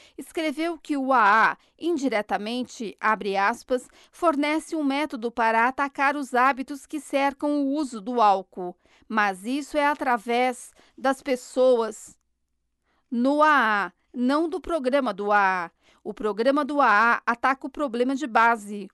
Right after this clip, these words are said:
o ego alcoólico, o alcoólatra autocentrado, espiritualmente debilitado. Fecha aspas. É correto dizer, escreveu Cascutas,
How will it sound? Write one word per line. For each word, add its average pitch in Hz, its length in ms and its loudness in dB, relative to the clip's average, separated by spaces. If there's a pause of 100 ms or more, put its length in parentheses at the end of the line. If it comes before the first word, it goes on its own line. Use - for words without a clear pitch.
o 285 160 0
ego 294 420 -2
alcoólico, 254 840 0 (100)
o 269 80 0
alcoólatra 277 800 0 (160)
autocentrado, 247 1080 0 (240)
espiritualmente 277 960 -2
debilitado. 202 1000 -2 (200)
Fecha 180 560 -4
aspas. - 520 -14 (480)
É 233 140 -4
correto 233 520 -2
dizer, 240 680 -2
escreveu 247 760 0
Cascutas, 247 920 -6